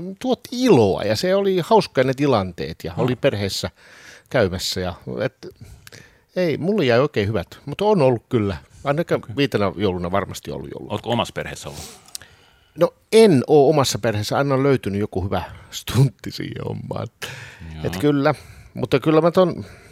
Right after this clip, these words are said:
Speaker 1: piispakin ymmärrän, että noin saattaa käydä. Se on aika monelle meistä muistakin, joskus se on aina kerrottava ja
Speaker 2: Niin.
Speaker 1: piispa nyt sit selvästikin on arvioinut tilanteen väärin.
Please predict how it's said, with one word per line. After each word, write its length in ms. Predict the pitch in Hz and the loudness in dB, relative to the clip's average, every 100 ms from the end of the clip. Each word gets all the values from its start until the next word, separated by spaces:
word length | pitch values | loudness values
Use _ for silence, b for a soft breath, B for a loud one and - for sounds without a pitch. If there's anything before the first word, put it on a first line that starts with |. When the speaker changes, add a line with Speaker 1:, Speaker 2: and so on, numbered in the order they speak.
| B | B
Speaker 1:
piispakin 600 | - 180 - 131 - 135 78 - - - | -4 -4 0 -2 -2 -4 -6 -12 -14 -4
ymmärrän, 480 | 147 131 113 110 | -2 2 2 2
että 180 | 104 - 123 | -2 -4 0
noin 140 | 123 | 2
saattaa 340 | 127 - 127 | 2 0 -2
käydä. 260 | 120 135 110 | 0 2 2
Se 140 | - 123 | 0 0
on 100 | 123 | 0
aika 220 | 104 123 | 0 -2
monelle 280 | 127 135 123 | 0 2 0
meistä 300 | 120 127 - | 0 -2 0
muistakin, 480 | 139 135 - 101 98 - | -2 -2 -4 -4 -6 -2
joskus 340 | 123 - - | -4 -4 -6
se 60 | 123 | -2
on 100 | 131 | 0
aina 160 | 131 | 0
kerrottava 600 | 117 139 101 - - 101 95 | 0 0 0 -6 -6 -4 -4
ja 60 | - b b b b | -8 b b b b
Speaker 2:
Niin. 60 | 107 | -4
Speaker 1:
piispa 280 | 110 - 104 | -2 -2 -4
nyt 120 | 110 | -4
sit 160 | 127 | -8
selvästikin 560 | - 127 113 - - 117 | -4 -4 -4 -8 -6 -2
on 100 | 113 | 2
arvioinut 480 | 131 151 127 - 143 | 4 6 4 4 0
tilanteen 520 | 135 117 104 107 104 | 2 2 2 -2 0
väärin. 400 | 107 101 87 - | 0 -2 -6 -12